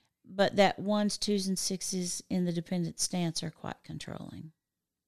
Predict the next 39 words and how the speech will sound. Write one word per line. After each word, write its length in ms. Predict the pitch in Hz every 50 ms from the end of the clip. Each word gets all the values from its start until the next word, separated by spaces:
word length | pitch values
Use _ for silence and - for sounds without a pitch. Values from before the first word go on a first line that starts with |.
| _ _ _ _ _ _ _ -
And 480 | 208 214 208 208 208 208 202 208 - -
so 580 | - - - - - 233 226 220 214 208 - - _ _ _ _ _ -
the 160 | 226 190 208
question 540 | - - - 277 285 294 285 - 285 262 240
in 180 | - - 208 202
relationship 720 | 202 208 196 196 196 196 - 202 185 - - - - -
to 100 | - - 180
you 320 | 180 190 190 185 175 185 214 - _ -
being 220 | 185 190 190 190 185
in 140 | 180 175 160
control, 520 | - 170 170 - - 180 170 156 - - -
and, 260 | 214 220 220 208 - - -
and 460 | 233 240 214 180 160 156 165 165 - - -
I 140 | 185 196 196
have 180 | 196 190 180 -
come 220 | - 196 180 175
to 160 | - 180 165
agree 240 | 160 160 165 165 147
with 160 | - - -
her. 220 | - - - - - _ _ _ _ _ _
I 80 | - 160
forgot 300 | - - - - - -
to 60 | -
say 100 | - - - - - - -
that. 140 | - - - _ - - - _ _ _ _ _ _ _ _ _ _ -
I 80 | 196
guess 240 | 190 214 214 196 -
I 80 | 190 180
had 160 | 180 175 165
a 40 | 165
hard 180 | 165 165 165
time 280 | - 180 170 170 165 165
looking 320 | 170 165 165 - 170 165 160
at 160 | 160 - -
that 240 | 165 156 151 - - - _ _ _ _ _ _ _ _ _ _ - 156 165 - _ _ _ _ _ -
because 400 | 175 170 - - 175 165 156 165
I'm 180 | 160 151 147
a 40 | 147
two, 260 | - - - 214 196